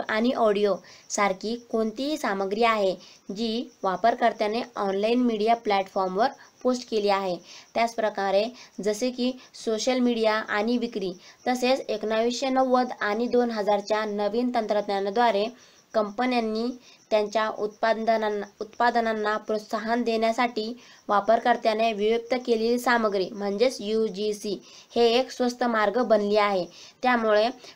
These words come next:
वापरकर्त्याचे व्युत्पन्न केलेली सामग्री हे फुल फॉर्म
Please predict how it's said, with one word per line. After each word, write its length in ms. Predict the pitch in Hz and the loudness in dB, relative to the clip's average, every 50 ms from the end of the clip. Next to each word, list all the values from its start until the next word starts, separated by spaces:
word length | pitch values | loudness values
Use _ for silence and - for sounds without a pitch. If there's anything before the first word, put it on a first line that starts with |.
| - | -6
वापरकर्त्याचे 840 | 208 196 208 202 202 226 240 240 240 247 233 240 - 240 233 - 262 | 0 0 2 2 4 4 2 2 4 2 0 0 0 -2 0 2 2
व्युत्पन्न 520 | 254 214 226 220 - - 247 240 247 254 254 | 2 2 0 -4 -4 -2 0 0 2 0 0
केलेली 380 | 247 240 220 208 214 226 240 | -2 0 2 2 4 4 4
सामग्री 440 | 240 247 240 220 220 214 196 208 214 | 2 2 0 0 0 0 0 0 0
हे 180 | 208 214 226 233 | 0 0 -2 -2
फुल 240 | 233 - 220 214 | 0 0 -2 0
फॉर्म 260 | 202 - 208 202 226 | 0 0 0 0 0